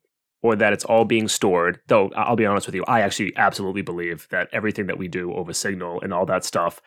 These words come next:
is just as easy for the powers that be to access it as it is me texting through Verizon. I'm sorry, I, I never am going to believe that a free software I can download from the App Store is actually going to, uh,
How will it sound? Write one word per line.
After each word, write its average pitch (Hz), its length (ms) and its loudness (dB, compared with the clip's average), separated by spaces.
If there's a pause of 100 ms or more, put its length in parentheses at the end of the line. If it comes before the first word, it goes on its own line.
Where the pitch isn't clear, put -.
(100)
is 120 160 4
just 135 280 2
as 113 160 2
easy 104 500 0 (220)
for - 160 -4
the - 80 -8
powers 104 380 2
that 104 140 2
be 101 140 -4
to 90 140 0
access 92 440 -4
it 95 200 -4 (320)
as 113 160 2
it 110 80 2
is 101 200 0
me 110 140 -2
texting 101 460 -2
through 98 160 -2
Verizon. 87 680 -2 (400)
I'm 107 140 -2
sorry, 95 360 2
I, 113 280 0
I 110 180 -2
never 123 480 2
am 120 80 0
going 107 220 2
to 98 80 -2
believe 98 420 -2
that 95 160 2
a 98 160 0
free 123 320 -2
software 104 680 2
I 98 120 2
can 98 160 -6
download 95 440 0
from 98 140 -8
the 92 180 -4
App 90 220 -4
Store 85 540 -4 (280)
is 107 140 -2
actually 92 400 -2
going 98 320 -2
to, 98 300 0
uh, 90 260 0